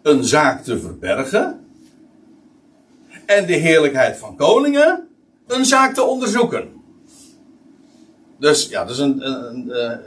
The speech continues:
mooi, eh, voorbeeld van parallelisme. Twee zinsdelen die eigenlijk parallel aan elkaar lopen. Niet hetzelfde zeggen, maar die wel, eh, het is in beide gevallen heerlijkheid. In het ene geval van Gods heerlijkheid.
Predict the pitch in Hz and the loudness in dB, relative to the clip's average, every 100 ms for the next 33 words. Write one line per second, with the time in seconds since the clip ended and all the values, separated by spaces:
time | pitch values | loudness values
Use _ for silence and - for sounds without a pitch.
0 | - 131 131 113 - - 107 101 - - | -8 0 2 0 -2 -14 -18 -18 -20 -2
1 | 135 117 113 - 110 107 104 - 139 131 | 0 2 -2 0 0 0 -6 -2 0 4
2 | 120 117 - 147 - 98 - - 165 147 | 4 4 2 -2 -6 -8 -10 -6 0 0
3 | 117 - - 143 170 113 147 165 175 214 | 0 -10 -4 -4 -4 0 0 0 -2 -4
4 | - - - - 123 147 147 143 135 - | -6 -10 -20 -10 -4 0 2 2 0 0
5 | 156 147 139 156 165 135 117 117 110 107 | 0 2 4 4 2 0 -6 -4 0 2
6 | 107 107 139 139 170 - - 139 135 - | 2 0 0 -4 -6 -8 -4 -4 -2 2
7 | 156 135 120 117 208 139 139 240 - - | 2 2 -2 0 0 0 -6 -8 -12 -16
8 | - 143 139 139 139 143 143 - - - | -8 -2 0 0 2 4 4 2 -6 -14
9 | 123 - - - - 117 117 98 131 202 | -14 -14 -14 -16 -12 -10 -6 0 2 2
10 | 160 147 139 - - 117 139 160 180 151 | 0 2 2 -4 -10 -4 -2 -2 -2 0
11 | - - 127 131 139 135 107 95 - - | 0 -2 -10 -2 0 0 0 -2 -4 -6
12 | 151 196 214 214 208 - | -4 -2 0 2 2 -2